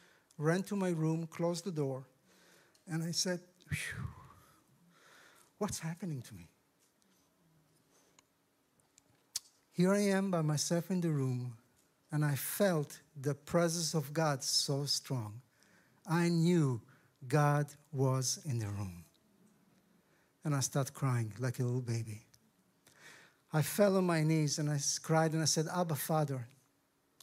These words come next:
I know about you, but I don't know you.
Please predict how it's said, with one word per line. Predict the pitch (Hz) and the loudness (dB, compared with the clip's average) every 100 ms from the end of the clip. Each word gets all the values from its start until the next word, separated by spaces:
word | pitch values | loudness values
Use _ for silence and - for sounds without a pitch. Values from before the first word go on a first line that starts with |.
| - _ _ _ _ _ _ _ _ _ _ _ - | -20 _ _ _ _ _ _ _ _ _ _ _ -2
I | 165 | 2
know | 170 190 | 4 2
about | 175 156 160 156 - | 0 0 0 -2 -6
you, | 123 120 _ _ _ _ _ | -8 -10 _ _ _ _ _
but | 147 | -2
I | 143 | 0
don't | 147 151 143 | 0 0 0
know | 143 | 0
you. | 135 113 | -2 -6